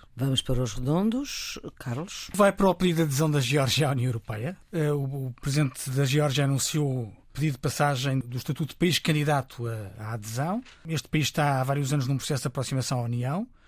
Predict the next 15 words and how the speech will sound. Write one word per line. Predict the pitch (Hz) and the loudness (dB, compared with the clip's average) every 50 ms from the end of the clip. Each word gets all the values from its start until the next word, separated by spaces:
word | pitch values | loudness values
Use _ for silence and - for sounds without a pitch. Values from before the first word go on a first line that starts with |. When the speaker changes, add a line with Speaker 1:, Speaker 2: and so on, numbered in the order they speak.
| - - - - - - - - | -20 -20 -20 -20 -20 -20 -10 -2
Speaker 2:
Não | - 170 180 185 | 2 4 4 4
podemos | 160 - 175 170 202 202 175 156 | 2 2 4 4 6 4 4 4
ignorar | 175 165 160 160 160 170 170 160 147 131 | 2 2 2 4 4 4 4 2 0 -2
que | - - 143 | -2 -4 -4
duas | 131 139 226 269 294 269 196 | 0 2 4 6 6 4 4
regiões | 160 165 160 143 185 190 165 | 4 0 2 2 2 2 2
deste | 175 160 - - | 2 0 -2 -4
país, | - - 156 160 165 156 131 117 | -2 -2 0 2 2 0 0 0
a | 127 | -2
Ossétia | 120 - - 131 123 143 | -4 -2 -4 -4 -4 -4
do | 135 139 123 | -4 -4 -6
Sul | - - 190 180 165 | -4 -4 -4 -2 0
e | 156 151 | 0 0
a | 143 | -2
Abcásia, | 131 - - 175 170 147 - - 151 127 117 | -2 0 0 0 0 0 -2 -4 -4 -4 -4